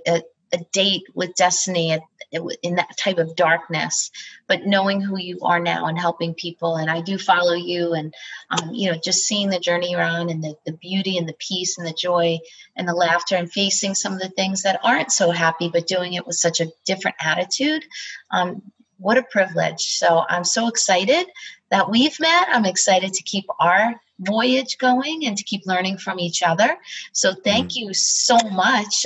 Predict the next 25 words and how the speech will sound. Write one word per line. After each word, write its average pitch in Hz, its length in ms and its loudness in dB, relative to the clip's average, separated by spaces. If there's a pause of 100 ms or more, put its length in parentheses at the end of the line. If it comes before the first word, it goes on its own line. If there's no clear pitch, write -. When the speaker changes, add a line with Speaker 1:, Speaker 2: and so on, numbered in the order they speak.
Speaker 1:
Um, 180 240 0
I 170 200 0
can't, 190 360 -2 (140)
I 175 140 -2 (220)
can't 196 160 0
say 196 140 2
thank 196 220 0
you 190 80 -4
enough. 240 260 2
Is 185 120 -2
there - 180 4
any 220 280 0 (280)
last 202 560 2
things 247 260 2
that 214 160 0
you 208 180 -2
would 208 160 -2
say 208 380 2
to 202 140 2
our 190 100 6
listeners, 254 460 2
maybe 190 320 2
as, 170 180 4
like, 165 240 2 (960)
if, 208 220 0